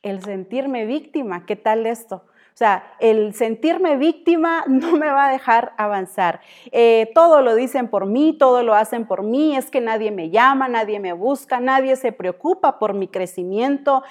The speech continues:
estoy en este problema. Híjoles, aquí sí realmente,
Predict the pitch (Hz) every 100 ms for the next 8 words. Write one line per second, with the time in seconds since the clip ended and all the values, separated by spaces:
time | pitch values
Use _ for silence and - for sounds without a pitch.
0 | - - 226 226 330 349 294 262 269 269
1 | 269 208 180 190 247 294 285 277 285 359
2 | 220 202 202 175 175 170 - 233 233 -
3 | 233 - 233 214 214 214 233 254 220 -
4 | 190 190